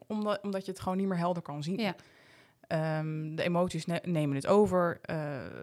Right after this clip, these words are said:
Speaker 1: de pan loopt over, eh, de rode lap hangt ervoor.
Speaker 2: Ja.
Speaker 1: Dus je moet, dan moet je gewoon iets doen. Je moet of uit de situatie, eh, of je moet hulp zoeken.
Speaker 2: Ja.
Speaker 1: Eh, je moet
Speaker 2: In ieder
Speaker 1: iemand
Speaker 2: geval geen grote beslissingen maken. Niet
Speaker 1: Nou
Speaker 2: je
Speaker 1: ja, en ook geen
Speaker 2: functioneringsgesprek
Speaker 1: kleine beslissingen.
Speaker 2: ingaan.
Speaker 1: Geen e-mail sturen.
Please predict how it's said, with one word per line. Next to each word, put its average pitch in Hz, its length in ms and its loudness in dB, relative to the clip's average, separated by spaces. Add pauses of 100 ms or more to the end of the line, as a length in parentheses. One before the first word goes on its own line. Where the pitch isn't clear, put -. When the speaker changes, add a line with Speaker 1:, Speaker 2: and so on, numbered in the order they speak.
(120)
Speaker 1:
de 165 120 -4
pan 196 200 4
loopt 165 320 2
over, 160 540 0
eh, - 380 -6 (680)
de 190 100 -4
rode 156 240 0
lap 202 340 2 (160)
hangt 180 300 -2
ervoor. 160 380 -4 (200)
Speaker 2:
Ja. 165 260 -2 (400)
Speaker 1:
Dus 190 120 2
je 196 60 2
moet, 196 160 4
dan 190 160 4
moet 196 140 2
je 190 80 -4
gewoon 180 160 -2
iets 165 180 -6
doen. 160 240 0
Je 143 80 -4
moet 151 180 -4
of - 140 -14 (100)
uit 220 220 8
de 208 60 -6
situatie, 165 840 -2 (600)
eh, - 260 -6
of - 100 -10
je 160 60 -4
moet 156 160 0
hulp 196 260 4
zoeken. 160 500 -2 (260)
Speaker 2:
Ja. 185 120 -2
Speaker 1:
Eh, 151 60 -4 (220)
je - 80 -12
moet 160 100 -8
Speaker 2:
In - 60 -8
ieder 160 160 0
Speaker 1:
iemand 175 180 4
Speaker 2:
geval 170 160 2
geen 175 200 0
grote 175 380 -2
beslissingen 165 500 -4
maken. 156 340 -4
Niet 160 120 -6
Speaker 1:
Nou - 20 -14 (240)
Speaker 2:
je 180 80 -4
Speaker 1:
ja, 147 80 0
en 147 60 2
ook - 100 0
geen 185 140 0
Speaker 2:
functioneringsgesprek 196 640 4
Speaker 1:
kleine 220 320 4
beslissingen. 160 380 0
Speaker 2:
ingaan. 175 160 -6
Speaker 1:
Geen 147 240 0
e-mail 202 320 4
sturen. 175 500 -4